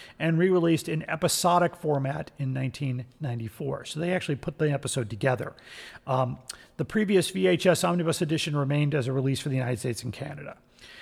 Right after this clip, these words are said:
Um, the story was even released on Laserdisc, if you remember that. And the Laserdisc is a, kind of a rare item. If you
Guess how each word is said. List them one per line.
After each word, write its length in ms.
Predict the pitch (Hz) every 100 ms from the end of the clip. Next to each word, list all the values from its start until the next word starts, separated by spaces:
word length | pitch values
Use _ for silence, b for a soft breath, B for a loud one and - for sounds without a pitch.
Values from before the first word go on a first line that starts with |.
| B
Um, 300 | - 143 143
the 80 | 127
story 220 | 117 202
was 140 | 202 175
even 160 | 190
released 320 | 175 165 180 180
on 160 | 151
Laserdisc, 640 | 135 160 147 127 180 - -
if 100 | -
you 60 |
remember 300 | 135 123 113
that. 400 | 107 180 226 - - B B B B
And 260 | - 143 135
the 40 |
Laserdisc 680 | 131 208 190 165 160 - -
is 200 | - 135
a, 200 | 147 139 131
kind 120 | 170
of 80 | 135
a 40 |
rare 400 | 117 139 135 143
item. 300 | 147 143 135
If 120 | 107
you 120 | 143